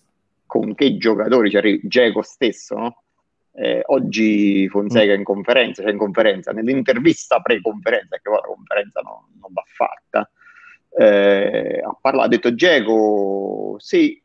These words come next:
Speaker 1: eh, forse domani qualche minuto lo farà, in attesa di vedere se", cioè, quindi non va dato nemmeno certo per Napoli, eh. Cioè, quindi, eh, un conto è Dzeko e soprattutto Dzeko in forma, un conto è Majoral.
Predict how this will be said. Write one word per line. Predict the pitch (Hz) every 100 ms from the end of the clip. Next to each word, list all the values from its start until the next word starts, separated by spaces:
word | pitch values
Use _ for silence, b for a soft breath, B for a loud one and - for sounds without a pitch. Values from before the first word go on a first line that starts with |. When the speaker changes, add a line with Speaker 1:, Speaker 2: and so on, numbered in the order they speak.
| _
Speaker 1:
eh, | 104 104 107 104
forse | 147 123 - 131 117 110
domani | 120 127 117 110
qualche | 104 107 - 110
minuto | 120 110
lo | 117
farà, | 143 135 135
in | - 135
attesa | 131 - 143 127 120
di | 110 113
vedere | 117 110 110 104 101
se", | -
cioè, | - 107
quindi | 123 104 101 - _
non | 113 113 110 110
va | 117 123
dato | 135 110
nemmeno | 107 120 135 95
certo | - - - _ 80
per | - -
Napoli, | - - 120 117 104
eh. | 98 -
Cioè, | 92
quindi, | 107 107 95 92 90 92 - 107 107 101
eh, | 107 - - _ _ 95 - _
un | 101 101
conto | 104 139 117 127
è | 117
Dzeko | 101 123 120 101 117 113 - _
e | 117 -
soprattutto | 120 113 135 - 107
Dzeko | 98 113 107 113
in | 131
forma, | 104 110 117 101 92
un | 90
conto | - 85 85 50
è | 50 -
Majoral. | - - 87 90